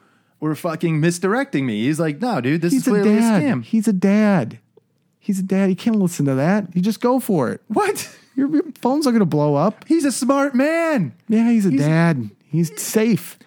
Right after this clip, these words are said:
Speaker 1: Hey, he's your friendly neighborhood pharmacist.
Speaker 2: Yeah,
Speaker 1: Yeah.
Speaker 2: he's even safer.
Speaker 1: Top, top five, you know, trusted professions.
Speaker 2: On a curve.
Speaker 1: You know? <laughs> So, <laughs>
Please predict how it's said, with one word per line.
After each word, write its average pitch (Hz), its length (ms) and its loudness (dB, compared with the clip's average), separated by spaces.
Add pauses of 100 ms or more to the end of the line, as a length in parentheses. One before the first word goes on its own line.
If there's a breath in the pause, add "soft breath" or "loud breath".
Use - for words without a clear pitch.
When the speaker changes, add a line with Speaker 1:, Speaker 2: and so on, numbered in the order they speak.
(120)
Speaker 1:
Hey, 285 240 -4 (180)
he's 247 160 -2
your 262 80 0
friendly 247 280 2
neighborhood 247 400 2
pharmacist. 247 580 0
Speaker 2:
Yeah, 196 240 4
Speaker 1:
Yeah. 156 60 0
Speaker 2:
he's 143 140 0
even 185 200 2
safer. 208 600 0
Speaker 1:
Top, 202 420 -2
top 180 260 -2
five, 208 640 -2
you 214 80 0
know, 202 260 -2 (160)
trusted 214 640 -4
professions. 226 720 0 (180)
Speaker 2:
On 190 180 -4
a 139 80 -6
curve. - 480 -6 (200)
Speaker 1:
You 196 120 -8
know? 185 260 0
<laughs> 220 400 -2
So, - 220 -2
<laughs> 269 1600 -2